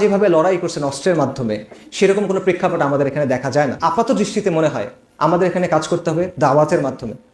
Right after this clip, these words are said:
আমাদের এখানে কাজ করতে হবে সামাজিকভাবে, আমাদের এখানে দা-, কাজ করতে হবে দাওয়া, ইসলাহ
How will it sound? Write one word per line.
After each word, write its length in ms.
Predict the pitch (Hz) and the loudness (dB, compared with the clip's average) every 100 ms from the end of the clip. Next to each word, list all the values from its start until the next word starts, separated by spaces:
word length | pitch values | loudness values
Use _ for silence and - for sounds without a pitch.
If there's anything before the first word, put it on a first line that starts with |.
| _ _ - | _ _ -2
আমাদের 220 | 160 175 | 2 2
এখানে 160 | 180 175 | 2 2
কাজ 80 | 160 160 | 0 0
করতে 160 | 175 185 | -2 -2
হবে 140 | 185 208 - - | -2 -4 -10 -4
সামাজিকভাবে, 560 | 180 190 180 139 135 107 - _ _ - | 2 2 2 -2 -6 -8 -12 _ _ -2
আমাদের 160 | 160 175 | 2 2
এখানে 160 | 180 160 | 2 2
দা-, 140 | 160 - | 2 0
কাজ 100 | 165 - | -2 -2
করতে 140 | 175 175 | -4 -2
হবে 120 | 165 147 | 0 2
দাওয়া, 240 | 147 156 151 | 2 2 0
ইসলাহ 240 | 151 170 | -4 -2